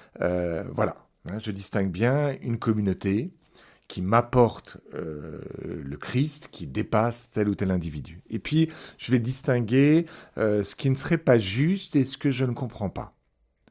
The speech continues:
Hein ? Euh, il peut y avoir des choses qu'on ne comprend pas, euh, par rapport à tel ou tel dogme, telle ou telle, euh, parole de l'Église.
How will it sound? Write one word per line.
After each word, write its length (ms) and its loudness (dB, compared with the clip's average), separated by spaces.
Hein ? 140 -8
Euh, 640 0
il 100 -6
peut 120 4
y 40 8
avoir 140 6
des 80 -4
choses 220 0
qu'on 100 -2
ne 60 -2
comprend 420 0
pas, 400 -4
euh, 360 -8
par 180 -6
rapport 300 -2
à 40 -2
tel 220 0
ou 80 0
tel 380 -2
dogme, 580 4
telle 240 -2
ou 60 -4
telle, 340 -4
euh, 300 -6
parole 420 0
de 80 0
l'Église. 720 -6